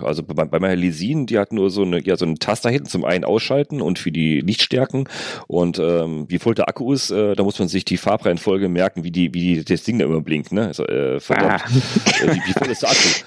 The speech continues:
Speaker 1: Ja, Mist, Moment mal, die, die Taste ist grün? Nee, die ist blau. Moment mal, wenn, und so, sobald es anfängt rot zu blinken, hast du verloren, ne? Dann ist natürlich verdammt, Rotsignal. Äh, d-, das ist wieder doof. Und du weißt nie genau, wie voll die Lampe ist. Du musst dir halt merken, äh, äh, so, so, so, so,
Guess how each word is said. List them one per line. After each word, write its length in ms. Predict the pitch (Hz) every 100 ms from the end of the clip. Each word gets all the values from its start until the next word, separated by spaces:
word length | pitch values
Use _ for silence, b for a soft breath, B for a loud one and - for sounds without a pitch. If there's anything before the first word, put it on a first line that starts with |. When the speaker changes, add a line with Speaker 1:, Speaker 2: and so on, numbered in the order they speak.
| B - -
Speaker 1:
Ja, 120 | 87
Mist, 440 | 98 87 - -
Moment 240 | 87 92 80
mal, 120 | 73
die, 120 | 87
die 140 | -
Taste 340 | 85 113 107 -
ist 140 | -
grün? 420 | - 101 120 208 220
Nee, 100 | -
die 80 |
ist 160 | 80 -
blau. 440 | 90 95 180 226 - -
Moment 180 | 92
mal, 180 | 95 71 B B B
wenn, 220 | - 92
und 120 | 104 98
so, 120 | 113 - -
sobald 200 | - 135
es 40 |
anfängt 240 | 143 131 110
rot 140 | 175
zu 80 | -
blinken, 340 | 95 98 127
hast 180 | 113 -
du 40 |
verloren, 320 | 104 82 76 65
ne? 160 | 113
Dann 140 | 87 87
ist 80 |
natürlich 320 | 98 90 85 -
verdammt, 440 | 76 - 65 -
Rotsignal. 720 | 92 87 85 82 80 95 71 82
Äh, 40 | B B B -
d-, 80 | 107
das 160 | 160
ist 40 | 175
wieder 100 | 151
doof. 220 | 120 98
Und 120 | 92
du 80 | 98
weißt 220 | 95 -
nie 140 | 131 156
genau, 200 | 143 139
wie 120 | 123
voll 240 | - 117
die 100 | 92
Lampe 300 | 82 78 95
ist. 200 | 92 -
Du 60 | 90
musst 220 | 104 -
dir 80 | 107
halt 160 | 98
merken, 380 | 87 90 - 98
äh, 180 | 90 90 B B B B B
äh, 800 | 85 90 90 85 85 82 71 65
so, 200 | - 101
so, 140 | - 90 - 92
so, 180 | - 90
so, 140 | -